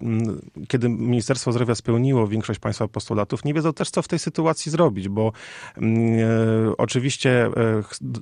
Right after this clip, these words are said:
d-, zależy państwu na tym, żeby te nakłady na ochronę zdrowia były wcześniej, ale zdają sobie też państwo sprawę z tego, że to nie jest możliwe do przeprowadzenia.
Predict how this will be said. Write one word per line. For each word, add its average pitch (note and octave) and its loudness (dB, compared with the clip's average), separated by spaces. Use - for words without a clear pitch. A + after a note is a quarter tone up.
d-, A#2 2
zależy B2 2
państwu A#2 -2
na A#2 4
tym, A#2 0
żeby G#2+ 0
te A2 -2
nakłady A2 0
na G#2+ 2
ochronę G#2+ 0
zdrowia G#2+ 0
były G#2 -2
wcześniej, G2+ -4
ale A#2+ 0
zdają C#3+ 0
sobie C3 -2
też - -6
państwo A#2 -2
sprawę A2+ -4
z - -8
tego, A#2+ -2
że B2+ -2
to C#3 -2
nie C#3+ 4
jest C#3+ -2
możliwe B2+ 0
do B2 -2
przeprowadzenia. B2 0